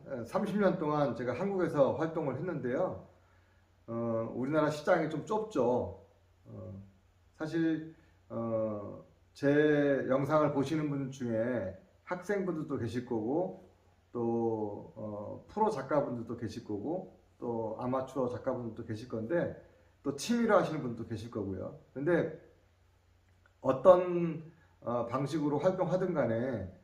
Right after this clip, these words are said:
분명한 것은, 어, 많은 사람들이 즐길 수 있는 그런 환경이 되면 좋잖아요. 그런 면에서, 어, 자꾸 기회가 된다면 외국에서,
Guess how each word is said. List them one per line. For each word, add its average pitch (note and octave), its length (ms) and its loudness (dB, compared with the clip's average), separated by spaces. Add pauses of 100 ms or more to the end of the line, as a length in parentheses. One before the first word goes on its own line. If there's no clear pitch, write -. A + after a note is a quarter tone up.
(200)
분명한 E3 460 6
것은, C3+ 540 0 (540)
어, G2+ 200 -8
많은 F3 460 4
사람들이 D3+ 640 4
즐길 C#3+ 320 4
수 D#3+ 180 -4
있는 B2 520 0
그런 C#3 220 0
환경이 F#3+ 420 2
되면 B2+ 200 -4
좋잖아요. B2 720 -2 (600)
그런 C#3+ 260 -2
면에서, C#3 760 2 (340)
어, A#2 600 -4
자꾸 A#2+ 800 -2 (100)
기회가 C#3+ 380 2
된다면 A#2 760 0
외국에서, B2+ 800 0